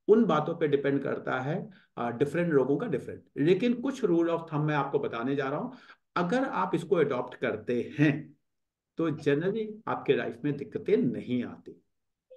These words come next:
ठीक है, Pure financial आप, अच्छा, मजे की बात है, जो भी मैं आपको रुको, rule of thumb बताने जा रहा हूँ, ये सुनील त्रिपाठी का नहीं है।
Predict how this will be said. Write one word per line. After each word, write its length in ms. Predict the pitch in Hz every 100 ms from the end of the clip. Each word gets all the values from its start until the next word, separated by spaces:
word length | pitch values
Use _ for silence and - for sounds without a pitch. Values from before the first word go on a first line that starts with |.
| -
ठीक 180 | 247
है, 80 | 285 - -
Pure 240 | 165 208
financial 520 | - 139 139 135 147
आप, 260 | 147 147 -
अच्छा, 240 | 180 170 135
मजे 260 | 139 165
की 100 | 180
बात 260 | 170 160 202
है, 60 |
जो 200 | 175 143
भी 100 | 156
मैं 100 | 180
आपको 180 | 175 170
रुको, 300 | 143 143 160
rule 300 | 131 147 147
of 80 | 147
thumb 140 | 143
बताने 280 | 123 110 113
जा 120 | 123
रहा 120 | 120 156
हूँ, 120 | 185 - -
ये 120 | 147
सुनील 340 | 147 139 143 147
त्रिपाठी 440 | 135 120 117 135
का 140 | 135
नहीं 460 | 123 101 104 127 156
है। 280 | 175 175